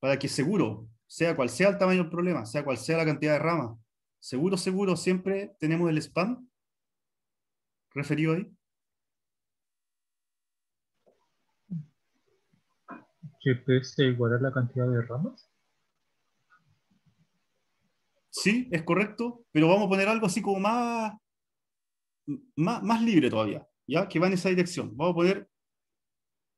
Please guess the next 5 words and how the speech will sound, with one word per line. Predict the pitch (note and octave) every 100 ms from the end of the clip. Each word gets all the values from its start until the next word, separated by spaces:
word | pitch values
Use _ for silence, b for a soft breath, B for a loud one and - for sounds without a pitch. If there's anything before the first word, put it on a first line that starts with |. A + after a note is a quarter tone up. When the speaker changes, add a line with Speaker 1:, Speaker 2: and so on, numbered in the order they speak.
| -
Speaker 1:
infinitos | D#3 D#3+ G3 A#3 F#3+
procesadores, | G3+ - C3+ A2+ B2 _ _ _ _ _ _ _ _ _ _ _ _ _ _ _ _ -
¿no |
es | B2+
cierto? | G3 C4+ B3+